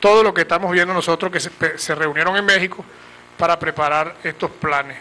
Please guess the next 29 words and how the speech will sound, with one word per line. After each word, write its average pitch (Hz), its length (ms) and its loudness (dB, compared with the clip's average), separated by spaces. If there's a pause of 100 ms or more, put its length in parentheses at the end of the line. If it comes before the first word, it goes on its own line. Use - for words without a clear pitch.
(1000)
También 165 320 0
hay 196 100 4
otras, 190 320 0 (160)
otros 180 640 -2 (800)
actores 202 540 2
importantes 170 640 -2
aquí 175 160 -2
con 185 120 -2
los 175 100 -2
que 180 100 -2
se 185 140 -2
comunica, 208 420 0
pero 165 200 -4
bueno, 165 240 0 (500)
ahí 160 220 0
ya 180 260 2
ustedes 180 340 -2
pueden 175 280 2
ver 180 200 2 (640)
que 170 220 2
esto 185 320 0
que 185 60 -6
está 185 220 0
ocurriendo 202 800 0
no 180 140 -4
es 170 60 -4
un 185 100 -4
hecho 185 200 0
espontáneo 165 680 -2